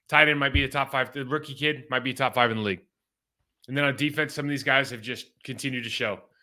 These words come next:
Aiden Hutchinson, we'll talk about everybody, but they're really, they're, they're so much better on defense than they were. They're kinda middle of the road from a, from a points production standpoint, but,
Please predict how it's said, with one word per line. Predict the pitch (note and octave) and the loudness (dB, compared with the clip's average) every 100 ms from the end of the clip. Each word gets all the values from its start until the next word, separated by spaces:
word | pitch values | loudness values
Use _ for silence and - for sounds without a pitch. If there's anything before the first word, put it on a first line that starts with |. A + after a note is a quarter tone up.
| _ - | _ -4
Aiden | C#3 | -4
Hutchinson, | B2+ C3+ C3+ C3 C3+ B2+ | -2 -4 -4 -8 -6 -4
we'll | C#3+ | -2
talk | C3+ | 0
about | B2+ B2 | 2 2
everybody, | B2+ A#2+ A2+ G#2+ | 2 0 -4 -6
but | G#2+ - _ _ - | -10 -14 _ _ -8
they're | A#2+ | -6
really, | G#2+ C3+ C3+ | -2 -4 -4
they're, | C3+ C3 C3 | -6 -6 -4
they're | C3 | -6
so | - F3+ | 0 2
much | G3 - | 2 4
better | E3 D#3+ | 6 6
on | C#3 | 4
defense | C#3 C3+ | -2 -4
than | D3 | -2
they | D3 | -2
were. | B2+ C#3 | 2 0
They're | D#3+ | 4
kinda | G3 F3 | 4 4
middle | D#3+ | 2
of | D#3+ | 2
the | D3+ | 4
road | C#3 C#3+ | 4 4
from | C#3 C3 | 2 0
a, | B2 | 0
from | B2 B2+ | 0 -6
a | A2 | -2
points | D3+ D3+ | 0 0
production | - B2+ C#3+ B2 | 0 2 2 0
standpoint, | - A#2+ G#2 A#2 G#2 | 2 2 6 4 6
but, | A2+ G#2 | 2 2